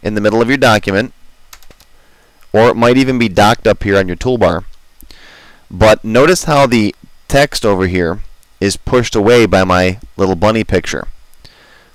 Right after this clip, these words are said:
Well, if you want the text to kinda wrap around it, pick this button right here that says Text Wrapping, and then choose something else like Square. In line with text is the effect that we have right now.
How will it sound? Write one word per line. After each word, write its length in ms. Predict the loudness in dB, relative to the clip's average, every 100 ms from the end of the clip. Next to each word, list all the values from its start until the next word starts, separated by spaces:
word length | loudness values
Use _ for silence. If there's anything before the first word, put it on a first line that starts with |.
| -2
Well, 100 | 0
if 120 | 0
you 100 | -2
want 320 | -2 0 0
the 80 | -2
text 400 | -4 0 0 -2
to 80 | -6
kinda 260 | -2 0 0
wrap 380 | 2 2 2
around 460 | 0 0 0 0 0
it, 160 | -2 -2 -18 -20 -20 -20 _ _ _
pick 180 | -4 -2
this 260 | 0 -2 -2
button 320 | 0 -2 0
right 200 | 0 0
here 180 | 0 0
that 100 | -2
says 160 | -6
Text 340 | -2 -2 -2 -2
Wrapping, 440 | 0 0 -2 -4 -12 -16 _ _ _ _ _ _ _ _ _ _ _ -20 -20 -20 -20 -20 -20 -20 -20 _ _ _ -6
and 160 | -4 -2
then 100 | -4
choose 320 | -4 -4 -2
something 380 | -2 -2 -2 0
else 240 | -2 -2
like 180 | -4 -2
Square. 600 | -6 -2 0 2 0 -6 -4
In 160 | -2 2
line 300 | 2 2 0
with 160 | -4
text 360 | -2 -2 -2 -6
is 120 | -4
the 100 | -4
effect 300 | -2 -2 -4
that 80 | -6
we 140 | -4
have 180 | -2 0
right 160 | -2 -2
now. 280 | -2 -2